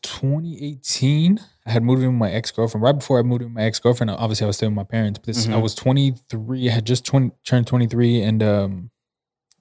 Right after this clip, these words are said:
Speaker 1: man, bro, we, I just, we just cried our eyes out. I, I would say we cried bec-, for a number of reasons.
Speaker 2: Yeah.
Speaker 1: One, I,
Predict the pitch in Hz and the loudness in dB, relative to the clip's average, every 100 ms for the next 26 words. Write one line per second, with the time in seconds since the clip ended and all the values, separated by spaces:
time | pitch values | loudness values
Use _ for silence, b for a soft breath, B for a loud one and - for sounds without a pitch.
0 | _ _ _ _ - 113 127 131 104 120 | _ _ _ _ -12 0 2 4 4 2
1 | 120 107 110 104 - - 101 - 107 - | 2 0 -2 -4 -8 -10 -14 -10 -8 -8
2 | - 113 113 110 110 139 113 98 110 - | -4 0 2 2 0 0 0 -2 -4 -2
3 | 113 117 107 - 120 120 117 107 113 113 | 0 2 0 0 2 2 0 -2 -2 0
4 | 127 110 - 120 110 104 113 113 107 113 | 0 -4 -4 0 2 2 0 0 0 0
5 | 127 127 - 107 113 117 104 | -2 -2 -4 -4 -2 -2 -4